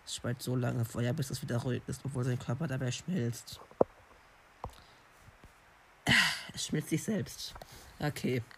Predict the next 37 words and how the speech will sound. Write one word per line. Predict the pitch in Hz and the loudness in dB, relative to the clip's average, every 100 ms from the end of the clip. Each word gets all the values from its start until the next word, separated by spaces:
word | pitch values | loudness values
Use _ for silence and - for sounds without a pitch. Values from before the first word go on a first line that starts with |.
| - | -12
ich | - - 131 | 0 0 2
laber | 120 120 | 2 4
nicht | 120 | 2
weiter | 131 117 120 | 0 -2 0
über | 202 | 0
dieses | 160 170 | 0 -2
Teil. | - 135 151 - - - - | -2 0 0 -4 -8 -8 -8
Dann | - 160 | -4 -4
zieh | - 135 | -2 -2
es | 131 | 0
einfach | 120 120 - | 0 0 4
random, | - 120 120 | 4 4 0
was | 120 | -2
muss. | 131 131 - - - - - - - - - - 127 | -2 -2 -2 -6 -6 -8 -8 -8 -6 -6 -6 -2 2
Oh | |
mein | 139 123 | 2 2
Gott, | - | 2
mir | 135 | 2
wurde | 131 | 2
gerade | 135 123 | 0 -2
ein | |
Sticker | - 131 131 | -2 -2 -2
auf | 117 | -2
WhatsApp | 123 123 120 | -4 -4 -6
geschickt, | - 123 196 - | -6 -8 -6 -6
wie | |
krass. | - 113 117 - - - - - - | -6 -4 -4 -4 -8 -16 -14 -14 -8
Okay, | - 160 120 - - - - - | 2 2 2 -4 -20 -20 -16 -10
jetzt | 135 - | -8 -4
wird | 120 - | -6 -6
schön | - 123 127 | -8 -4 -2
gezogen. | 120 117 - 127 117 117 117 - - - - - - | -4 -6 -4 -2 -2 -2 2 4 4 0 -18 -20 -18
Okay, | - 120 131 165 - - - | -6 -2 -2 -4 -12 -14 -6
nächste | 120 - - 131 | -6 -6 -4 -2
Woche. | 123 123 143 165 - - - - - - - - - - - - - - | -2 -2 -2 -4 -8 -20 -20 -20 -20 -20 -20 -20 -20 -20 -20 -20 -12 -8
Och. | 151 170 175 160 - 110 - - - - - - - - - | 2 6 8 6 4 0 0 -8 -20 -20 -20 -20 -20 -20 -14
Oh. | - 151 156 147 | -2 2 4 4